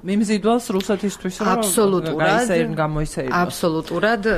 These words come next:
Speaker 2: როცა მას ეს დასჭირდება,
Speaker 1: კი,
Speaker 2: კიდევ
Speaker 1: როცა
Speaker 2: ერთხელ
Speaker 1: საჯარო
Speaker 2: ვამბობ, ხო,
Speaker 1: ჩათვლის.
Speaker 2: ა,
Speaker 1: ა,
Speaker 2: ხალდაზე ეს არ მოხდება, მაგრამ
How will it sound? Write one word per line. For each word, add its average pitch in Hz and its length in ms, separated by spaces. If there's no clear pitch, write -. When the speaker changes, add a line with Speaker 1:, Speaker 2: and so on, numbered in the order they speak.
Speaker 2:
როცა 180 360
მას 208 240
ეს 247 160
დასჭირდება, 190 720
Speaker 1:
კი, 151 60
Speaker 2:
კიდევ 175 220
Speaker 1:
როცა 202 60
Speaker 2:
ერთხელ 190 200
Speaker 1:
საჯარო 190 320
Speaker 2:
ვამბობ, 185 80
ხო, - 80
Speaker 1:
ჩათვლის. 160 380
Speaker 2:
ა, 151 160
Speaker 1:
ა, - 140
Speaker 2:
ხალდაზე 180 420
ეს 175 200
არ 160 100
მოხდება, 190 400
მაგრამ 214 400